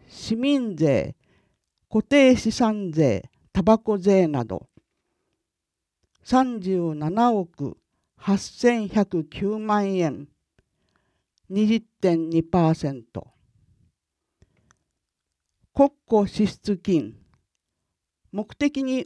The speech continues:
応じて国から交付される補助金など。二十七億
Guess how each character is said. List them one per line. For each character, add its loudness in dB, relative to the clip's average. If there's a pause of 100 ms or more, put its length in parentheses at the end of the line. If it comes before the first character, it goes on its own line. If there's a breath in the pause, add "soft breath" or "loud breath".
応 -2
じ -6
て -4
国 -8
か 0
ら 0
交 -4
付 -16
さ -4
れ -2
る -4
補 -10
助 -4
金 -6
な -4
ど。 -10 (1600)
二 0
十 0
七 0
億 -6